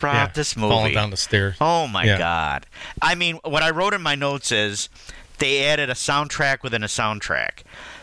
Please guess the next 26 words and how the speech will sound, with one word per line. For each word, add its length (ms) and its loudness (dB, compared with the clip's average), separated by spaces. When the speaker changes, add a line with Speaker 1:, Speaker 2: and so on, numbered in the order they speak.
Speaker 1:
Because 400 0
they 100 0
Speaker 2:
Right. 300 -2
Speaker 1:
basically, 560 -2
that 240 0
was 120 -6
your 120 0
soundtrack 640 0
for 100 -2
that 180 0
scene, 460 -2
was 280 2
the 100 -2
Halloween 480 -2
Speaker 2:
Yes. 100 2
Speaker 1:
film. 400 0
Oh, 480 2
Speaker 2:
Right. 120 2
Speaker 1:
how 180 2
perfect 560 -4
was 160 -4
that? 400 -2
I 160 0
mean, 340 0
and 200 0
then 480 0